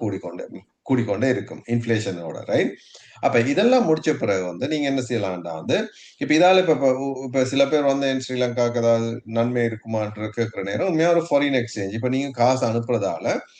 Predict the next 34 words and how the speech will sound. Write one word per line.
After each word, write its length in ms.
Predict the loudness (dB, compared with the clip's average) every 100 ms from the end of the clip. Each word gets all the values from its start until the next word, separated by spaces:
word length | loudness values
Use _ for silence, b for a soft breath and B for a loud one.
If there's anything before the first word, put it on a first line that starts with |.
| B B
அந்த 280 | -2 0 0
காசு 380 | 4 4 4 0
வந்து 240 | -2 -2
நீங்க 220 | -2 0
இடையில 560 | 2 2 2 0 -2 -6
நின்னுட்டு, 480 | -6 -6 -6 -2 2
அ, 260 | 4 4
உங்க, 160 | 2 -2
நீங்க 420 | -4 -4 -4 -6 -6
எக்ஸ்சேஞ்சுகளால 800 | -4 -2 0 0 2 2 2 2
தான் 160 | 2
போக 220 | 2 0 0
போகுது. 240 | -10 -12 -20 b b
அப்ப 240 | 2 2
அந்த 140 | 2 4
டாலர் 320 | 4 6 4
வந்து 320 | 2 0 0
அந்த, 320 | 0 0 -2 -4
அந்த 220 | -8 -4 -2
கண்ட்ரிக்கு 460 | -2 -2 -4 -2
வந்து 200 | -2 -2
யூஸ்ஃபுல்லாவே 640 | -2 -4 -4 -4 0 4 4
இருக்கும். 320 | 2 -6 -12
அதாவது 320 | -4 0 0
அவங்க, 120 | 0 -4
அவங்க 140 | -4
என்ன 220 | -4 -4 -2
பர்ச்சேஸ் 400 | -2 -2 -4 -8
பண்றேன்னா 300 | -6 -6 -2
அந்த 240 | 0 0 0
காசை 320 | -2 -2 -2
அதுல 140 | 0
இருந்து 220 | -2 0 -2
வாங்கலாம். 360 | -2 -8 -12